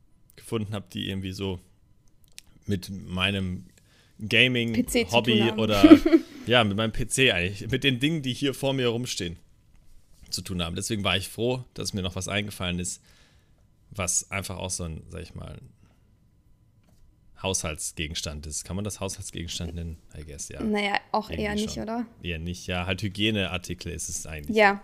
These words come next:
Speaker 1: Ja.
Speaker 2: wollte ich gerade sagen.
Speaker 1: Aber etwas, was man halt so im Alltag benutzt, was jetzt nichts, kein Entertainment und kein, äh, sonstiges Hobby oder sonst was ist, sondern einfach nur Hygiene.
Speaker 2: <laughs>
Speaker 1: Toll.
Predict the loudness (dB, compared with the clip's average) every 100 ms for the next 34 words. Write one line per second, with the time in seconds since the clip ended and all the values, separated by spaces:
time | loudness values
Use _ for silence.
0 | -10 -8 -8 -8 -8 -6 -6 -6 -6 -8
1 | -12 -8 0 2 4 2 2 0 0 0
2 | 0 0 0 0 0 -2 -8 -2 -2 -2
3 | -4 -6 -6 -6 -6 -6 -4 -4 -4 -4
4 | -6 -4 -4 -4 -6 _ -2 2 2 2
5 | -2 -4 -4 -2 0 -2 -6 -8 -4 -2
6 | -2 -4 -10 -20 -20 _ _ _ _ _
7 | -8 -4 -2 -2 -4 -4 -6 -4 -2 -2
8 | 0 0 2 2 -2 -4 -6 -6 -6 -6
9 | -6 -8 -8 -6 -6 -6 -6 -10 -18 -20
10 | -20 -20 -20 -20 -20 -16 -12 -10 -12 -16
11 | -16 -18 -18 -20 -20 -20 -20 -10 -6 -4
12 | -4 -6 -2 4 8 8 8 6 2 -2
13 | -2 -2